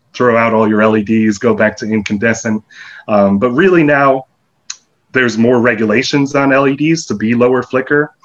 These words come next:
Um, there's more awareness about flicker. Um, so all my products, again, I, I third-party test to be, you know, about one percent flicker, which is awesome, which is really low. Uh, it's lower than even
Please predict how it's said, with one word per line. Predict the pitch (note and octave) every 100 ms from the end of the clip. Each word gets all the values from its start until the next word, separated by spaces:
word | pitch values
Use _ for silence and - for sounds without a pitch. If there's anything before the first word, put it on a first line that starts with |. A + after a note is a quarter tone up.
| - - -
Um, | G#2+ G2+
there's | G2+ G3+
more | A2 G#2
awareness | G2 C3 C#3 C3 B2+
about | B2+ B2
flicker. | B2+ B2 B2+ B2 _ - - -
Um, | G#2+ G2 F#2+ F#2+
so | A2+ G#2 G2 G2+ -
all | B2+
my | B2+ A#2+
products, | B2 B2 B2 -
again, | A2 G2+ A#2
I, | G#2 A2+ A2
I |
third-party | G2+ A2 G2+ A2 G#2 G2
test | C#3+ C3+ -
to | G#2+
be, | G2 G2+ G2+ A2 _ _ _ -
you | C3 G#2+
know, | F#2+ G2+
about | A2 A#2+ G#2 G2+
one | A#2+ A#2+
percent | A2+ - A2+ G#2+
flicker, | - A#2+ C3+ C3+
which | G2+ G2
is | F2+ - - _ _ _ _
awesome, | A2+ A2 - C3+ C#3
which | G#2+ -
is | F#2+ G2+
really | A2+ A2
low. | G#2+ A2+ A#2 - - - -
Uh, | G2+ F#2+
it's | G2
lower | A2 G#2+ G#2
than | G#2 G#2 G#2+
even | A2+ G#2